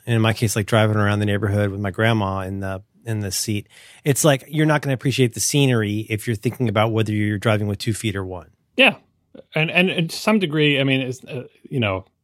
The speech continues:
Speaker 2: it's less of a partic-, participatory thing, but when you're driving, you have to kinda have your eyes on the road. So the story
Speaker 1: Yeah.
Speaker 2: that you're getting about what happened on the trip is about, like, the guy who was in the slow lane and how someone was tailgating you and that near miss with, like, a,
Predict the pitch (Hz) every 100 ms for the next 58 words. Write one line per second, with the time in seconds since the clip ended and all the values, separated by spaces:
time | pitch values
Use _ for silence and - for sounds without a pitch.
0 | _ - 139 135 156 95 117 - - -
1 | - 139 143 117 98 95 95 107 110 110
2 | 127 120 117 104 107 - 104 95 98 95
3 | 95 95 90 87 101 113 147 - 107 95
4 | 95 - 117 110 101 98 110 127 139 151
5 | 131 123 117 120 127 135 123 120 143 113
6 | 104 107 104 104 107 104 104 101 101 98
7 | 98 92 - 110 107 104 107 104 98 95
8 | 110 101 95 92 - 107 107 107 107 107
9 | 110 107 98 95 101 110 98 104 104 104
10 | 92 92 87 85